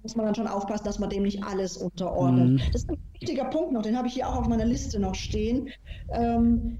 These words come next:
Speaker 1: diese Triathlon-Paare, die dürfen sich ruhig auch gerne mal eine Triathlon-freie Aktivität gönnen, dass man einfach wirklich mal das Thema Triathlon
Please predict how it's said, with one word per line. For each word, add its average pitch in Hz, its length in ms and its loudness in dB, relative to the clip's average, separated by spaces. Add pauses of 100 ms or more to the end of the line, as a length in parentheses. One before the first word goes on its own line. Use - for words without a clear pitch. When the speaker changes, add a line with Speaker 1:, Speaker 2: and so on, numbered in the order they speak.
(140)
Speaker 1:
diese 233 300 0
Triathlon-Paare, 247 1400 -2
die 247 140 -2
dürfen 254 320 2
sich 233 220 -2
ruhig 254 300 -2
auch 226 200 0
gerne 226 280 0
mal 220 420 0 (400)
eine 214 380 0
Triathlon-freie 220 1300 -2 (160)
Aktivität 226 880 -2
gönnen, 196 540 2
dass 214 160 -2
man 214 140 0
einfach 214 380 -4
wirklich 233 280 -2
mal 220 240 0
das 220 180 -2
Thema 220 280 2
Triathlon 220 580 -2